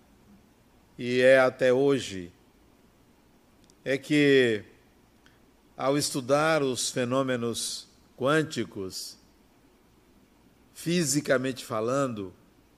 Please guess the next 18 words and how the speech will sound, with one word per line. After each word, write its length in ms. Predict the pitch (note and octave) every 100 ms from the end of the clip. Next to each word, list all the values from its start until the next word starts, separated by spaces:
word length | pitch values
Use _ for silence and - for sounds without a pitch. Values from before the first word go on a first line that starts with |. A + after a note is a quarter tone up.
| _ _ _
materialmente 1040 | B2 C3+ D#3+ E3 - D3 C3+ A#2+ A#2+ A#2 A2
falando, 600 | A#2 G#2+ C3 C3+ G#2+ F#2 _ _ _ _ _ -
eu 80 | C3+
me 120 | D3
deparei 440 | D#3 D#3 D#3 D#3
com 160 | E3 E3
paradoxos 1040 | D3+ D3 B2 C3+ C#3+ C#3 - G#2 F2+ - - _ _ _ _ _ _ _ _ _ _
e 80 | C#3+
vi 260 | B2 D#3+ G#3+
que 680 | F3 F#3 D3+ C#3+ B2+ G#2+ F#2+ _ _ _ _ -
o 100 | C3
meu 320 | C#3+ F#3 G3
conhecimento 960 | F#3+ E3 D3+ D3 D3+ B2 C3 C3 B2+
dito 400 | A#2 B2 C3 C3
científico 1200 | A#2 - - G3+ A3+ D#3+ - F3 F#3+ - F3+ E3+
era 160 | E3 D#3
uma 160 | D3+
crença 720 | D3 C3 B2+ B2 - D3 C#3+